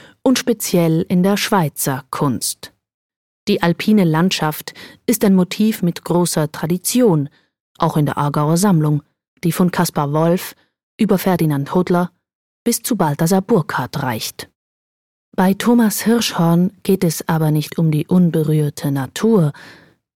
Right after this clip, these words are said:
denn die Landschaft interessiert ihn als sozialer, politischer, ökonomischer Raum,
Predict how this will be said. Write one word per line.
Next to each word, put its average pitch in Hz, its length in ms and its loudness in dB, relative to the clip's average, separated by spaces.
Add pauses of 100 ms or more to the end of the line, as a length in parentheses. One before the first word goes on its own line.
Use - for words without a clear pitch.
denn 185 180 4
die 190 80 2
Landschaft 185 1040 0
interessiert 202 800 0
ihn 220 340 0
als 165 460 -4
sozialer, 160 800 0 (640)
politischer, 208 680 0 (560)
ökonomischer 190 880 2
Raum, 160 360 2